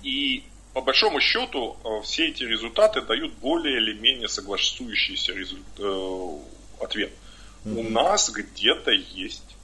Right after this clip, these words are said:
Speaker 1: скрытая масса, которую мы вот наблюдаем именно как, э, гравитационное воздействие. Не как излучение, то есть, э, эт-, вот эта скрытая масса, она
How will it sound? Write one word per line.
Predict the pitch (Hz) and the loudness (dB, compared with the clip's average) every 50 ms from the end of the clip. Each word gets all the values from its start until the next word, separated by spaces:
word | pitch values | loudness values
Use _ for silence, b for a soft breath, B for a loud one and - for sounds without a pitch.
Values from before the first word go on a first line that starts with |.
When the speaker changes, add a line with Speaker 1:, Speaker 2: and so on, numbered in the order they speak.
| - - - - - - - - - | -18 -18 -18 -18 -18 -18 -18 -16 -12
Speaker 1:
скрытая | - - - - 95 92 104 - - 107 101 101 98 | -8 -6 -4 -4 -4 -4 -6 -4 2 4 4 4 4
масса, | - - - - - - - - - - - - - - - - - | 2 -4 -8 -8 -8 -10 -10 -14 -16 -18 -18 -18 -18 -16 -16 -14 -8
которую | - - 95 - - 147 170 160 135 120 | -2 -2 -2 -2 0 0 2 2 2 0
мы | 110 110 120 | 0 -2 -4
вот | 110 101 107 101 - 107 | -2 -2 -2 -4 -4 -4
наблюдаем | 101 95 95 98 98 101 - 190 190 156 117 110 | -6 -6 -4 -6 -2 4 6 6 6 6 2 -4
именно | 120 127 117 104 | -6 -6 -6 -6
как, | 92 - - - - - - - | -2 0 0 -2 -2 -6 -12 -12
э, | 98 101 95 95 92 - 98 | -12 -10 -10 -8 -10 -10 -8
гравитационное | 101 104 104 98 - 101 95 - 110 104 98 98 98 | -4 -2 -2 0 0 -2 -2 -2 -2 -2 -2 -4 -6
воздействие. | 95 101 95 92 - - 92 - - - - - - B B B B B B B B B - - - - - - - | -6 -6 -6 -8 -8 -12 -12 -12 -12 -14 -16 -18 -16 B B B B B B B B B -16 -16 -18 -18 -18 -16 -8
Не | 101 110 117 | -2 -2 0
как | - - 147 147 - - | 4 4 4 4 4 2
излучение, | 120 - 123 123 123 - - - 110 107 107 101 104 101 95 - | 0 0 0 0 4 4 4 4 4 2 0 0 -2 -6 -6 -4
то | - 104 | -2 -2
есть, | 98 98 - - - - | 0 -2 -2 -4 -6 -2
э, | 101 101 101 98 98 98 98 98 98 95 95 95 95 92 - - | 0 2 4 6 6 6 8 8 8 6 6 4 4 2 0 0
эт-, | 123 127 - - - - - | 0 0 0 -2 -6 -8 -2
вот | - 113 113 | 0 0 2
эта | - - - 110 | 2 0 -2 -4
скрытая | - - 113 113 - - 104 98 | -6 -4 -6 -6 -2 -2 -2 0
масса, | 98 - 214 - - - 104 | 2 4 4 4 4 2 -2
она | 98 98 147 185 | -4 -4 -6 -8